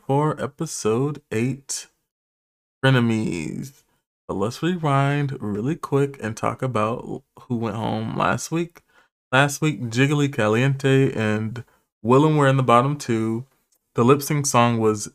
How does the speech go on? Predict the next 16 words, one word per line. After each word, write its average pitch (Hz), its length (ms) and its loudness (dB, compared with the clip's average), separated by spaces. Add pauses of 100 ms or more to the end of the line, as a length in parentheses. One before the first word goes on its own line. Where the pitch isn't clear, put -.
Mi 113 420 -2
Vida 135 500 4
Loca 131 680 2 (260)
by 110 260 6
Pam 110 420 0
Tillis, 160 580 -2
and 110 640 -2
the 113 80 2
eliminated 139 540 2
queen 120 320 -2
was 104 160 -4
Jiggly 120 500 0
Caliente. 113 840 -2 (520)
The 104 140 4
farewell 147 800 4
message 117 640 0